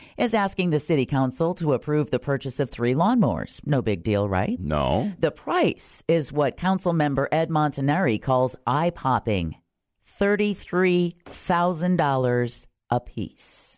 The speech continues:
Speaker 2: You gotta be kidding me.
Speaker 1: I kid you not. Now, Leisure Services Administrator Sherry McBee told the council yesterday,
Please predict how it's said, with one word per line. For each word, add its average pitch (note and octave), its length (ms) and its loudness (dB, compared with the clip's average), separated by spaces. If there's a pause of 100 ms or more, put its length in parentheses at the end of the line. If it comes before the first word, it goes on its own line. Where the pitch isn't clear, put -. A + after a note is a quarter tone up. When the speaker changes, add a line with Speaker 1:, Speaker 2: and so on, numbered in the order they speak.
(120)
Speaker 2:
You G#2+ 280 4
gotta C#2 440 0
be C2 280 0
kidding E2+ 400 0
me. C2+ 100 0
Speaker 1:
I C3+ 260 2
kid D#3 280 -2
you C#3+ 160 0
not. D3 260 0
Now, C3 200 2
Leisure F#3+ 420 0
Services D#3+ 540 0
Administrator C3+ 680 0
Sherry D#3 360 0
McBee B2 420 0
told C#3+ 240 -2
the B2+ 60 -2
council C#3 440 -2
yesterday, G#2+ 600 0